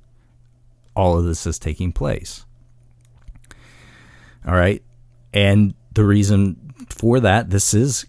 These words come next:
God's, <laughs> this is God's will, his will here being revealed, because it's seventeen seventeen says, "For God has put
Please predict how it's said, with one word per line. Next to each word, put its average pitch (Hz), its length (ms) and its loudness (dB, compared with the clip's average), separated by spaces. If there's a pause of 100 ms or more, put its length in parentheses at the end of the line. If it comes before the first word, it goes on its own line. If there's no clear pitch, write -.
God's, 95 680 0 (240)
<laughs> - 840 -6
this 117 200 2
is 117 240 2
God's 104 460 0
will, 110 420 0
his 101 260 0
will 143 280 -2
here 95 220 0
being 95 220 -2
revealed, 107 500 0
because 101 300 -4
it's 104 120 -10
seventeen 101 580 -4
seventeen 110 520 -4
says, 101 220 -4
"For 113 240 -4
God 98 340 0
has 123 220 -2
put - 400 -2